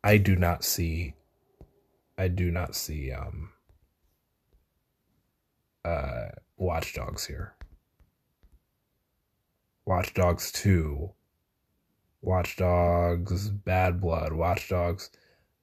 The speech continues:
No Watch Dogs Legion. Where the fuck is Watch Dogs Legion? That's very annoying. When is Watch Dogs Legion coming to Watch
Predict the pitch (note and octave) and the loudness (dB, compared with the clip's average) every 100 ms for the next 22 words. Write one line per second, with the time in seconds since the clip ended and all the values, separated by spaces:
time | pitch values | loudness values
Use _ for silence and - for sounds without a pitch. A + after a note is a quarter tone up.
0 | _ _ _ - G2 A2+ C3 C3+ C3+ B2+ | _ _ _ 0 6 10 12 12 10 10
1 | A#2+ G#2+ A#2+ B2+ G2 D#2 F2 - _ _ | 8 8 6 6 4 0 -6 -12 _ _
2 | _ _ G#2+ A#2+ B2+ - C3+ B2+ C3 G#2 | _ _ 2 4 4 2 4 6 6 8
3 | G2 G#2 A2 A2+ A2 C#3+ D#3 F#2+ E2+ G2+ | 8 8 6 4 6 6 6 4 -2 -10
4 | _ _ _ _ _ _ _ _ _ _ | _ _ _ _ _ _ _ _ _ _
5 | _ _ _ _ _ _ _ _ _ _ | _ _ _ _ _ _ _ _ _ _
6 | _ _ _ _ _ _ _ - - - | _ _ _ _ _ _ _ -20 -20 -20
7 | - _ _ _ _ - A2+ F#2 E2 E2 | -20 _ _ _ _ 2 4 6 4 2
8 | F#2 F#2+ F2 F2+ - - - _ _ _ | 0 -2 -2 -6 -10 -14 -16 _ _ _
9 | A2+ D#3+ G3 C#3+ D3 D3 D3 C3 G#2+ A#2 | 10 12 12 10 8 8 10 8 8 6
10 | G#2+ G#2+ A2 G#2 G2+ - G#2 G2 F#2+ F2+ | 6 4 6 6 6 6 6 8 8 4
11 | - _ _ _ _ _ _ _ _ _ | -2 _ _ _ _ _ _ _ _ _
12 | - - - - - G#2+ A2+ A#2 A2+ A2 | -20 -20 -20 -8 4 6 8 8 8 6
13 | A2 - - | 2 -4 -6